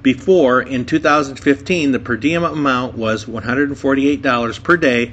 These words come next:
through September thirtieth, two thousand fifteen. The actual per diem provided to you by the state expenses of office is not includable in gross income because it is considered a reimbursement for business expense.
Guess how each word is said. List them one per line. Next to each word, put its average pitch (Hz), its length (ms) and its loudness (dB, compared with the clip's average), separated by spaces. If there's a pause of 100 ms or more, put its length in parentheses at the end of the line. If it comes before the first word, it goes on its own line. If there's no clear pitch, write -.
(140)
through 175 180 4
September 160 480 0
thirtieth, 127 400 2
two 123 140 -2
thousand 110 320 0
fifteen. 110 680 -2 (360)
The 143 120 4
actual 151 380 0
per 156 200 0
diem 151 260 2
provided 139 580 2 (120)
to 214 140 4
you 135 400 4
by 131 240 2
the 170 120 2
state 135 440 0
expenses 127 600 -2
of 120 120 2
office 135 600 -2 (120)
is 151 180 0
not 143 300 2 (260)
includable 147 720 0 (120)
in 147 160 4
gross 151 280 4
income 139 440 2
because 131 400 2
it 127 100 -6
is 160 240 2
considered 135 500 2
a 127 140 -2
reimbursement 135 760 2
for 156 220 0
business 123 420 0
expense. - 680 -2